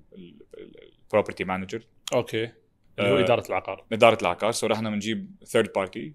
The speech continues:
Speaker 1: بيجي، بيجي
Speaker 2: طرف ثالث.
Speaker 1: طرف
Speaker 2: أوكي.
Speaker 1: ثالث اللي بيجي على ال، ال،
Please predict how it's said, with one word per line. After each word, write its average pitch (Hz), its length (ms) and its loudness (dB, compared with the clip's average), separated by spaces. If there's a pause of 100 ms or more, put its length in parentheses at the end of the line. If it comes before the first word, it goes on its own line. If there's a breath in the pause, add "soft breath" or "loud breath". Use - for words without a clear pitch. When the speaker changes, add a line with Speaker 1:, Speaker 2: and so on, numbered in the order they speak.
(140)
Speaker 1:
بيجي، 110 360 -4
بيجي 120 280 -4
Speaker 2:
طرف 117 160 0
ثالث. 110 320 0
Speaker 1:
طرف 113 280 -2
Speaker 2:
أوكي. 107 140 2
Speaker 1:
ثالث 127 180 -6
اللي 104 120 -4
بيجي 110 320 -4
على 107 200 2
ال، 95 220 -6
ال، 90 200 -14